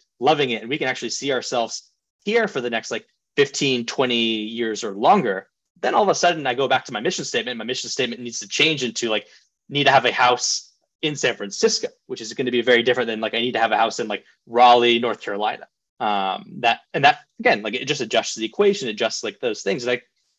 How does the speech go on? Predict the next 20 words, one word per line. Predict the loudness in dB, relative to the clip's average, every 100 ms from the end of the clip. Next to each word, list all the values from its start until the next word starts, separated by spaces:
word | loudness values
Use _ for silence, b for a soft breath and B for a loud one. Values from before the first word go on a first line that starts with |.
| -4
I |
think | 0 2
it | 2
ends | 0
up | 2
being | 2 0 0 -4
that | -10 -4
that's | -2 0
okay. | 0 2 2
Like, | 0 -2
how |
many | -2 -2
more | -2
years | 0 0 0
of, | -4 -8 _ _ 2
of | 4 4 2 _ _
work | -4 -2 -2 -2
is | -4 -2
that? | -4 -6 -6 -20 _
Um, | -10 -6 -6 -6